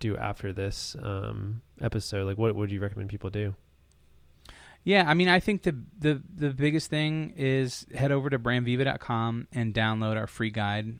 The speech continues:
Speaker 2: on how to start a podcast. It explains everything I talked about in this episode, uh, in a nicely designed P D F. And so you can download that,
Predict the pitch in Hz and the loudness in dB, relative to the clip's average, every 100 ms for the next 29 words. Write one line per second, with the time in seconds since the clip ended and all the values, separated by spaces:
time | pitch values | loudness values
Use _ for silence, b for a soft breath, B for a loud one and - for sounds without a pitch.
0 | - 107 110 107 - 104 101 101 107 127 | -6 -4 -2 -4 -4 -4 -4 -4 -4 -4
1 | 151 - B B - 113 - - 127 - | -4 -8 B B -2 -2 -2 -4 -4 -4
2 | - 117 117 120 123 123 123 117 - 113 | -4 -2 0 -2 -2 -2 -2 -2 -2 -4
3 | 107 110 113 - - 117 110 - 135 - | -2 0 -2 -6 -6 -2 -2 -2 -4 2
4 | 151 147 - B B B B - 110 104 | 2 2 -2 B B B B 0 2 2
5 | - 117 110 110 110 - 110 110 107 - | 0 0 0 0 -2 0 0 0 -2 -4
6 | 113 107 110 - 117 113 117 - - B | -2 0 0 0 2 2 2 -2 -10 B
7 | 110 - 104 104 110 107 104 - - 117 | -6 0 0 0 -2 -2 -2 -4 0 2
8 | 120 110 117 113 113 | 2 2 2 2 0